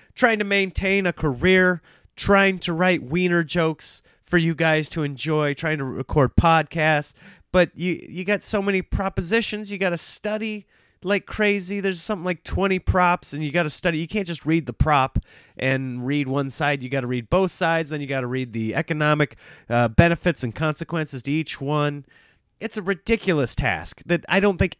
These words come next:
any of us really should be doing. Really, we should all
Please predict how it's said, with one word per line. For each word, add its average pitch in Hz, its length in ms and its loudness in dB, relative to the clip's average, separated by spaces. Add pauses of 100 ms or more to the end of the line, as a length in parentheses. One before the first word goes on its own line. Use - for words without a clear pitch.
(100)
any 214 200 2
of 127 120 -2
us 107 220 -6
really 147 260 2
should 123 200 -6
be 101 100 -10
doing. 90 400 -8 (500)
Really, 156 400 4
we 135 120 0
should 127 280 -4
all 135 520 2